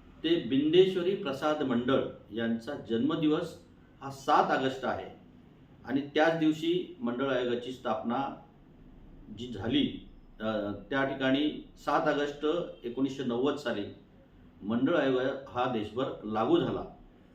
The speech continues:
आणि देशभर मंडळ आयोग लागू झाल्यानंतर ओबीसीमध्ये एक जनजागृती झाली.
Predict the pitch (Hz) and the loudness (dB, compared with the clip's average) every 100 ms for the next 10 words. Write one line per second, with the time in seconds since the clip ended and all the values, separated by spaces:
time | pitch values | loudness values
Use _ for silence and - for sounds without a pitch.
0 | - - - - 113 131 104 120 127 127 | -20 -20 -20 -8 -2 0 2 2 2 4
1 | 180 180 139 131 135 135 131 120 117 113 | 2 2 0 2 2 2 0 0 0 0
2 | 113 113 104 135 - - 104 110 151 - | 0 -2 -2 -4 -6 -10 -8 -4 -4 -4
3 | 131 127 147 135 131 131 - 87 131 151 | -2 -2 -2 -4 -4 -6 -8 -2 0 2
4 | 135 104 104 101 98 | 2 0 -4 -4 -4